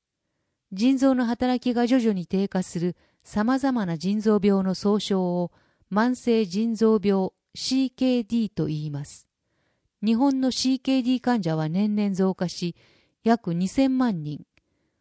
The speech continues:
二十歳以上のおよそ五人に一人に上るとされ、新たな国民病と言われています。高血圧や糖尿病などの生活習慣病は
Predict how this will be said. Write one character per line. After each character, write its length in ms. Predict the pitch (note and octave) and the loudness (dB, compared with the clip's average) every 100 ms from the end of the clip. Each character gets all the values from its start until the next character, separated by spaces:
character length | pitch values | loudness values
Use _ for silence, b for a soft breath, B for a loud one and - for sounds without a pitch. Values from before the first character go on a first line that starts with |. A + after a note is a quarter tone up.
| _ _ - | _ _ -4
二 140 | G#3 | -2
十 120 | A3+ | 0
歳 280 | B3+ C4 C4 | 0 0 0
以 40 | A3 | 2
上 180 | F3+ | 2
の 100 | E3+ | 2
お 80 | F3 | 2
よ 120 | A3 | 2
そ 160 | G#3+ G3 | 2 0
五 200 | F3 G#3+ | 2 2
人 240 | C4+ C4+ | 2 -2
に 80 | F#3 | -4
一 260 | E3 - B3 | -6 0 0
人 140 | F#3+ | 0
に 100 | E3 | -2
上 260 | E3 E3 F#3 | -2 0 0
る 60 | |
と 160 | F#3+ D#3 | -2 -6
さ 160 | - D3 | -6 -8
れ、 160 | D#3 _ _ _ - | -8 _ _ _ -4
新 260 | A3+ A3+ G#3+ | 0 0 0
た 140 | E3 | -2
な 100 | E3 | -4
国 340 | - F3+ B3+ | -4 -2 0
民 160 | C4 C4 | 0 2
病 200 | B3 B3 | 2 2
と 140 | A#3+ | 2
言 100 | A3 | 2
わ 100 | G#3 | 2
れ 80 | G3+ | 0
て 140 | - F3+ | -2 -4
い 140 | E3 | -4
ま 160 | D#3+ D#3+ | -6 -8
す。 260 | - _ _ _ _ _ _ _ - | -12 _ _ _ _ _ _ _ -2
高 220 | C#4+ D4 | 2 2
血 280 | D#4 - A3+ | 0 0 -2
圧 220 | G3+ - | -2 -2
や 140 | F3 | -4
糖 240 | - A#3 B3 | 2 2 4
尿 220 | B3 A3+ | 2 2
病 160 | A3+ A3+ | 2 0
な 100 | G#3+ | 0
ど 100 | F3+ | -2
の 120 | E3+ | -4
生 240 | - A#3+ | 0 0
活 240 | A#3+ A#3 G#3+ | 0 -4 -4
習 200 | - A3 | -2 -2
慣 320 | - A3 G3+ | 0 0 2
病 200 | G3 F#3 | 2 4
は 180 | F3+ | 2